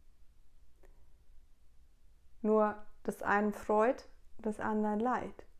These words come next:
Und das Leid des anderen wird auch zu unserem Leid, wenn wir uns das nicht ins Bewusstsein rufen. Also wenn jetzt jemand, ähm, wir freuen uns vielleicht über das Schnäppchen, die Energie, die wir dann aber tragen an,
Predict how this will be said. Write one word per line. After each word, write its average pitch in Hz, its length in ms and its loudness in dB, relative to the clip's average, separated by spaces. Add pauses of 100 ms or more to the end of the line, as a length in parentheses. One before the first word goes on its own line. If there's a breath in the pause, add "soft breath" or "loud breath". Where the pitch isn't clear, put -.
(100)
Und 202 100 -2
das 202 180 -2
Leid 226 260 4
des 220 200 -2
anderen 226 400 0 (140)
wird 220 260 0
auch - 140 0
zu - 180 -6
unserem 233 380 2
Leid, 190 480 0
wenn 208 180 2
wir 196 80 2
uns 202 180 -4
das - 160 -8
nicht 202 140 -4
ins 202 160 -4
Bewusstsein 208 600 -4
rufen. 208 420 -10 (720 loud breath)
Also 196 280 0
wenn 233 220 6
jetzt 220 260 0
jemand, 202 640 0 (1700 soft breath)
ähm, 190 500 -2
wir 202 140 6
freuen 330 320 10
uns 269 180 4
vielleicht 233 320 4
über 208 160 2
das 202 220 -4
Schnäppchen, 233 460 0 (2000 soft breath)
die 240 60 2
Energie, 220 440 4
die 214 180 0
wir 208 120 2
dann 202 160 -4
aber 185 280 -6
tragen 214 460 -6
an, - 200 -8